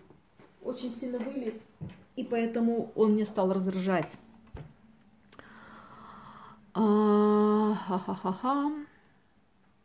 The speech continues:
Но я хочу сказать, я, у неё четыре парфюма, и есть там ещё, значит, такой сиреневый. Пройдусь по нему.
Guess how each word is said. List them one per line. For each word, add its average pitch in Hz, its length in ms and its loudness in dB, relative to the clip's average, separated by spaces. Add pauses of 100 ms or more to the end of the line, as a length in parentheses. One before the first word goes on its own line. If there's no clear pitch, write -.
Но 214 180 4
я 277 140 6
хочу 262 240 0
сказать, 220 420 0 (1040)
я, 208 540 0
у 208 80 4
неё 240 160 4
четыре 269 360 0
парфюма, 220 600 2
и - 180 -4
есть 247 300 0
там 208 180 4
ещё, 202 380 2
значит, 202 260 0
такой 190 200 0
сиреневый. 214 800 0 (1040)
Пройдусь 185 380 2
по 180 100 -6
нему. 156 340 -4